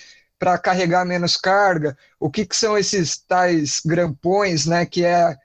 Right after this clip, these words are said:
aquele artefato pra você, é, perfurar a neve, ter uma aderência ali, não escorregar, ter o que, que é a raquete, pra quando. Então, as demandas funcionais são muito específicas,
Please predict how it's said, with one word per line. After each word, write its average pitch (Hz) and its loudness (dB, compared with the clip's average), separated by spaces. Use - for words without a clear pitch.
aquele 180 -2
artefato 180 0
pra 175 -2
você, 170 0
é, 170 2
perfurar 185 0
a 180 -2
neve, 180 0
ter 175 -2
uma 180 2
aderência 175 0
ali, 170 0
não 165 -4
escorregar, 175 0
ter 170 -4
o - -20
que, 220 -2
que 233 -2
é - 2
a 202 0
raquete, 185 -2
pra 180 -2
quando. 180 -2
Então, 202 0
as 208 0
demandas 208 0
funcionais 196 -2
são 202 -2
muito 196 -6
específicas, 180 -4